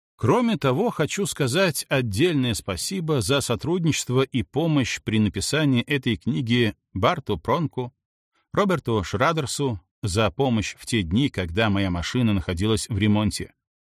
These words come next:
Робу Ван Ойпену, Браму Баккеру, доктору Герту Баузе, Линде Куман, Мартину де Юну, Марку Зюрхауту,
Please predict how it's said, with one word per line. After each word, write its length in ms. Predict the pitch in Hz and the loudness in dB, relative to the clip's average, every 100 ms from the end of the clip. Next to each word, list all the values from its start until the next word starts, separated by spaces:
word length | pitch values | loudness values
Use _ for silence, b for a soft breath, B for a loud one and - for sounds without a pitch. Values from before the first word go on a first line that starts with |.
| _ _ | _ _
Робу 440 | 120 202 190 180 | 2 2 2 0
Ван 300 | 123 127 127 - | 2 2 0 0
Ойпену, 680 | 143 165 156 151 135 107 - | 0 0 -2 0 0 -2 -4
Браму 500 | - 110 123 110 107 | -2 0 2 2 0
Баккеру, 720 | 104 110 139 - 113 107 92 76 | 2 0 0 -2 0 0 -2 -4
доктору 600 | 117 185 180 156 156 135 - | -2 -2 0 0 2 0 -2
Герту 400 | 104 165 147 127 | 0 0 0 -2
Баузе, 640 | 101 147 139 107 123 104 - _ _ | 0 0 0 0 -2 -2 -10 _ _
Линде 560 | 113 180 180 110 123 107 | -2 2 2 2 0 0
Куман, 480 | - 185 170 143 - _ _ _ _ | -2 0 2 0 -4 _ _ _ _
Мартину 600 | 104 170 208 180 175 165 | 2 2 2 0 2 2
де 160 | 120 127 | 2 2
Юну, 520 | 107 147 127 120 101 - _ _ | 2 0 0 0 -4 -8 _ _
Марку 460 | 127 135 - 120 110 | 0 0 0 0 2
Зюрхауту, 760 | 95 135 - 120 104 107 95 | 0 0 2 0 0 -4 -4